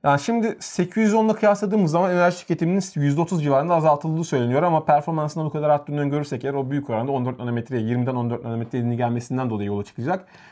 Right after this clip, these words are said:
Tabii bunun dışında video tarafında geliştirmeler var. İşte dört K altmış kare, on bit video işlenebildiği söyleniyor ama şimdi ona baktığım zaman da şunu düşünüyorum. Bu özelliği bir mobil cihazda nasıl kullanabilirsin?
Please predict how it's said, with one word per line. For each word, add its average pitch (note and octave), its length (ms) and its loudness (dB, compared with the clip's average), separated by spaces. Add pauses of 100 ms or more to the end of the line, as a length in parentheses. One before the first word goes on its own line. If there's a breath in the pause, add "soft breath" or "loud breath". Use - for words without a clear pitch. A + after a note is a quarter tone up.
Tabii A3 160 2
bunun A3 220 2
dışında G#3+ 400 0 (320 soft breath)
video F#3 160 4
tarafında G3 340 0
geliştirmeler F3+ 520 2
var. F3 140 2
İşte D#3+ 220 -2
dört E3 180 0
K E3 100 4
altmış D#3 220 0
kare, D3+ 220 0
on D#3+ 240 2
bit D#3+ 200 -2
video D3+ 200 0
işlenebildiği D#3+ 400 -2
söyleniyor D3 320 2
ama E3 220 2
şimdi G3 340 -2 (220 loud breath)
ona A#3 200 4
baktığım G#3+ 300 2
zaman G#3+ 180 2
da A3 40 -2
şunu A3+ 220 -2
düşünüyorum. F#3 460 0 (260 soft breath)
Bu G#3+ 120 4
özelliği G#3+ 340 4
bir G3+ 100 2
mobil A3 240 2
cihazda G#3 260 2
nasıl A#3+ 160 -2
kullanabilirsin? C3+ 560 -2